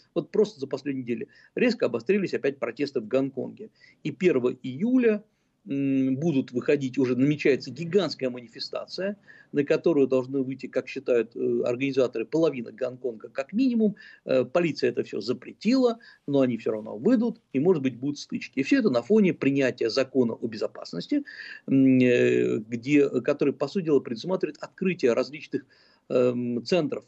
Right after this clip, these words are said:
организаций или е-, бюро безопасности с материкового Китая на территории Гонконга. И, э, м, э, тот законопроект, который принимается в Китае, по сути дела, э, трактует, м, все законы следующим образом.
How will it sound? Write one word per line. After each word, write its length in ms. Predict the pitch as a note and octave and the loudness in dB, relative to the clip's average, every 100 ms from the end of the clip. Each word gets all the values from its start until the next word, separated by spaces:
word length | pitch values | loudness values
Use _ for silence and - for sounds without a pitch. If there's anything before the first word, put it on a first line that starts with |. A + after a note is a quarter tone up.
| _ | _
организаций 760 | B2 B2 C3 B2 D#3 - - A#2 | -6 -2 -2 2 2 0 -6 -10
или 220 | A#2 A2+ | -8 -8
е-, 180 | A#2 C3 | -10 -12
бюро 440 | B2+ D3+ C#3+ A#2+ - _ _ | 0 2 4 4 2 _ _
безопасности 1000 | B2+ B2 C3+ C#3 F3+ E3 C#3+ - D3 C3+ - | -4 0 2 0 -2 -4 -10 -10 -10 -10 -12
с 140 | - | -8
материкового 680 | C#3 C3+ D3+ D3+ C3+ A#2 A2+ | -4 0 0 2 2 0 -2
Китая 500 | - A#2+ - G#3+ G#3+ | -10 -4 2 2 2
на 260 | B2 B2 D#3 | -2 -2 -2
территории 640 | - A2 A2 B2 B2 B2+ B2+ A#2 | -2 -4 -2 0 0 0 -6 -4
Гонконга. 600 | C#3 D3+ B2+ - - - - - - - | -6 -4 -10 -12 -16 -20 -20 -20 -20 -10
И, 240 | - C#3 C3+ | 0 4 4
э, 300 | - B2+ A#2+ - | 4 2 0 -2
м, 120 | B2 B2+ | -4 0
э, 500 | A#2+ B2 B2 B2 A2+ - | 2 2 0 -2 -2 0
тот 160 | D3 | 2
законопроект, 720 | B2+ C3 B2+ B2 - C#4 - | 2 0 0 0 0 -2 -4
который 720 | - A#2 - C#3 - C3 A#2 A2+ _ _ | -6 -6 -4 -6 -4 -4 -4 -6 _ _
принимается 500 | - C3+ C3+ A#2+ A2+ A#2 | 0 2 2 0 -4 -10
в 40 | |
Китае, 400 | - - A#3 A3+ | -10 -2 2 2
по 220 | - - | 2 -6
сути 300 | - A#3+ A3+ | -4 -6 -6
дела, 380 | B2 G3 G3+ F3+ - | -2 4 4 2 0
э, 140 | B2+ B2 | -2 0
трактует, 460 | C3 - A3 G#3+ | -2 2 2 2
м, 480 | - B2+ B2 A#2+ A#2+ | -2 -6 -4 -6 -8
все 180 | - D#3 | -2 0
законы 320 | D#3 D#3+ A3 | 2 0 -2
следующим 380 | C#3 D3 - D3+ | -2 -4 -6 -4
образом. 380 | B2+ C3 - - | -4 -6 -12 -18